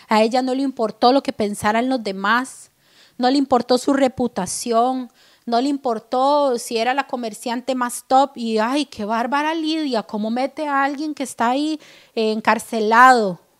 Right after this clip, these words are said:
Las, las vecinas ahí, este, chi-, chismeando, ¿no? "Qué lindo, a ella no le importó, a ella no le importó.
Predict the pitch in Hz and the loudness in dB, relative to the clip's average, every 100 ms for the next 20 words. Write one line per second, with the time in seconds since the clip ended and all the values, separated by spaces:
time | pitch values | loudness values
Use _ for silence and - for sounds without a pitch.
0 | _ _ _ _ _ _ _ 226 208 220 | _ _ _ _ _ _ _ 0 0 -2
1 | 202 202 196 196 254 269 262 - 214 240 | 0 0 0 0 2 4 2 2 2 4
2 | 262 226 226 214 - 220 - 233 190 - | 2 2 0 -2 -2 -4 -2 -6 -4 -4
3 | 214 208 220 214 202 185 202 254 262 _ | -2 -2 -2 -4 -4 -4 -2 -2 -2 _
4 | _ _ _ _ _ _ _ _ _ _ | _ _ _ _ _ _ _ _ _ _
5 | _ _ _ _ _ _ _ _ _ _ | _ _ _ _ _ _ _ _ _ _
6 | _ 294 294 311 349 302 226 254 277 285 | _ 2 4 4 2 4 4 4 4 4
7 | 320 349 339 311 262 - 302 320 339 - | 4 4 0 0 -2 0 2 2 0 -10
8 | _ _ - 220 247 285 269 294 320 311 | _ _ 0 2 4 4 4 2 2 0
9 | 277 240 247 277 302 302 | 0 -2 0 0 0 -2